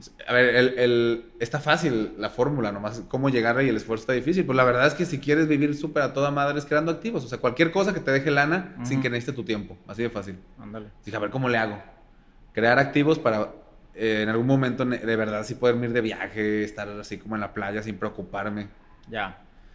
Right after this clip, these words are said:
Speaker 2: Y
Speaker 1: No,
Speaker 2: se llegó el día.
Speaker 1: tu tiempo es limitado.
Speaker 2: Totalmente.
Speaker 1: Y, y sabía desde chavo, mi tiempo es limitado. Si no creo cosas que generen lana mientras yo estoy dormido, mientras estoy, no voy a poder a llegar.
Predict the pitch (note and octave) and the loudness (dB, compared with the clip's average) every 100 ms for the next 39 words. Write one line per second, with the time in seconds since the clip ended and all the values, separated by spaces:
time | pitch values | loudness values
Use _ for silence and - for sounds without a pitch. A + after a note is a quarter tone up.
0 | - - - C3 C#3 C#3 C#3+ C3+ C3 C3+ | -20 -20 -6 -2 0 2 0 0 2 4
1 | D3 D#3+ F#3 G3 C#3+ B2+ C#3+ G#2 - - | 6 6 6 2 2 2 2 0 -6 -12
2 | A2 A2+ A#2 A#2+ A2 G#2+ A#2 B2+ B2 C#3 | -4 0 0 -2 -8 -2 0 2 2 4
3 | B2+ C#3 C#3+ C#3 B2 A2+ B2 B2+ D#3 C#3 | 4 4 4 2 2 0 0 0 0 0
4 | G#2+ C3 B2 G#2+ - B2 C3 C3+ E3+ E3+ | 0 0 0 -4 -6 -2 0 2 2 4
5 | E3+ E3+ E3+ C3+ C3 A#2+ C#3 C#3 C#3 C3+ | 2 2 0 0 2 2 4 6 6 6
6 | A#2 A2 A2+ C#3+ C#3 B2 B2 C3+ C3+ A2+ | 2 0 0 0 2 2 2 2 2 2
7 | G2+ - D3 B2+ A#2 B2 A#2+ A2+ A#2 B2 | -2 0 2 2 0 -2 -2 -2 0 0
8 | A2+ A#2+ A#2+ | 2 2 0